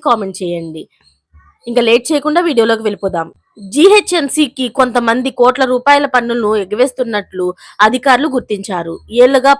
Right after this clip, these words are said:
పన్నులు చెల్లించకపోవడంతో అవి కోట్ల రూపాయలకు చేరుకున్నట్లు నిర్ధారించారు. ఒక ఖైరతాబాద్ జోన్ పరిధిలోనే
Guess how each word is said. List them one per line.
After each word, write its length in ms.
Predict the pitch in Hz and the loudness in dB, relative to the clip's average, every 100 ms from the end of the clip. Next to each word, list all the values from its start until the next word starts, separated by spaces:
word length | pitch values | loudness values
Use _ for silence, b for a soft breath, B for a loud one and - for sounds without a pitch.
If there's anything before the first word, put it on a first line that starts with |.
| 240 | 0
పన్నులు 280 | 233 254 247 | -2 -2 -2
చెల్లించకపోవడంతో 760 | 226 220 233 226 214 208 214 208 | -4 -2 -4 -2 0 0 0 0
అవి 140 | 196 190 | 0 -2
కోట్ల 240 | 220 220 220 | -2 -2 -2
రూపాయలకు 520 | 214 - 247 226 208 220 | -2 0 0 -2 -6 -6
చేరుకున్నట్లు 540 | 202 190 190 190 185 269 285 | -4 -4 -8 -12 -10 -6 -6
నిర్ధారించారు. 720 | 196 196 185 170 185 170 160 B B B - | -2 -2 -4 -10 -12 -12 -14 B B B 2
ఒక 180 | 285 302 285 | 2 2 2
ఖైరతాబాద్ 640 | 226 247 247 294 262 247 208 | 2 2 2 2 2 2 0
జోన్ 200 | 214 214 | 0 0
పరిధిలోనే 560 | 208 190 196 190 185 214 | -4 -4 -4 -2 -2 -4